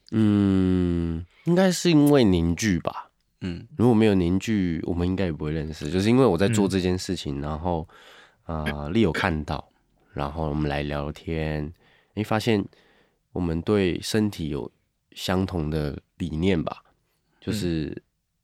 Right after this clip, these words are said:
Speaker 1: 当时我们在提倡的就是希望说，呃，我们可以让身体动得不会痛、顺畅、
Speaker 2: 嗯。
Speaker 1: 有力。对。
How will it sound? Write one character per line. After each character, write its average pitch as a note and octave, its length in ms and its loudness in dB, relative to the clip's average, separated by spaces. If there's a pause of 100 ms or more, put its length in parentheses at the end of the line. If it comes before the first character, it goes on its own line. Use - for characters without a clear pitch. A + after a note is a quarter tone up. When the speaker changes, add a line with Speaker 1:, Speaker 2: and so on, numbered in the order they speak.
(320)
Speaker 1:
当 B2 200 2
时 A2 160 0
我 F#2+ 40 2
们 E2 140 0
在 F#2 280 0
提 - 200 -8
倡 F2+ 200 -4
的 D#2+ 40 -4
就 E2 100 -4
是 E2+ 60 -2
希 - 160 -8
望 E2 140 -4
说， D#2+ 340 -6 (520)
呃， E2+ 120 -4
我 E2 60 -2
们 E2+ 100 -2
可 A2+ 100 -2
以 A2+ 40 2
让 A2+ 120 2
身 G#2 180 0
体 F2 100 0
动 G2 280 2
得 - 220 -4 (300)
不 F2+ 100 0
会 F#2 80 4
痛、 - 340 -6 (380)
顺 - 260 2
畅、 F#2 240 0 (140)
Speaker 2:
嗯。 E2+ 60 -8
Speaker 1:
有 D2 160 -6
力。 E2+ 180 -2 (600)
对。 - 240 -2